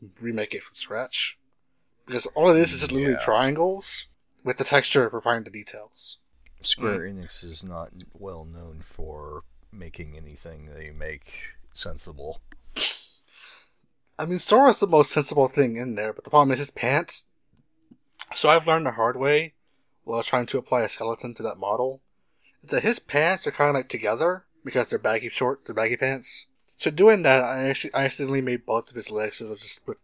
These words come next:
Speaker 1: come together.
Speaker 2: Uh, what?
Speaker 1: So whenever I try to move one of the legs, the other one will move with it.
Speaker 3: That means you, you rigged it like a crazy person.
Speaker 1: Yes. But I can fix that now, but whatever.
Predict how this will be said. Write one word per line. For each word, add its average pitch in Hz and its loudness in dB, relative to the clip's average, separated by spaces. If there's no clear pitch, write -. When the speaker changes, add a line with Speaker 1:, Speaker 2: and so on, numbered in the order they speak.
Speaker 1:
come 113 -6
together. 110 -6
Speaker 2:
Uh, 78 -12
what? 80 -12
Speaker 1:
So 147 -2
whenever 196 2
I - 6
try 180 4
to 160 2
move 143 -2
one 139 4
of 135 2
the 107 -6
legs, 117 -4
the 107 -8
other 117 -2
one 120 0
will 110 -20
move 101 -14
with 113 -8
it. 196 -2
Speaker 3:
That 135 -14
means 135 -12
you, 120 -16
you 139 -12
rigged 139 0
it 135 -2
like 123 -2
a 113 -12
crazy 120 -6
person. 104 -12
Speaker 1:
Yes. 95 -4
But 117 -4
I 131 -2
can 135 -12
fix - -6
that 95 -12
now, 95 -12
but - -16
whatever. 107 -6